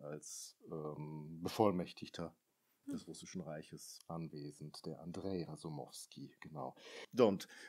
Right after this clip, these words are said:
Speaker 1: wenn ihr euch erinnert, und du, dann hatte ich ja letztes Mal be-,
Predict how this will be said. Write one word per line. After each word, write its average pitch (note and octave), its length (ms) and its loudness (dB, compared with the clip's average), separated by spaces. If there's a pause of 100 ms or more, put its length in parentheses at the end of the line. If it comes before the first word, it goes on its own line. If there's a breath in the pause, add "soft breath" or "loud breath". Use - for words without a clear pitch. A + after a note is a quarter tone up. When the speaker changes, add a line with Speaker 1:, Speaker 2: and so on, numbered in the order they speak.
(100)
Speaker 1:
wenn B2+ 160 8
ihr C3+ 100 8
euch A2 220 6
erinnert, G#2 680 10
und G2 220 6
du, G2+ 340 10 (300)
dann G#2 160 2
hatte G2+ 100 4
ich - 60 4
ja G#2+ 60 12
letztes G#2 260 8
Mal A#2 100 8
be-, F2 140 4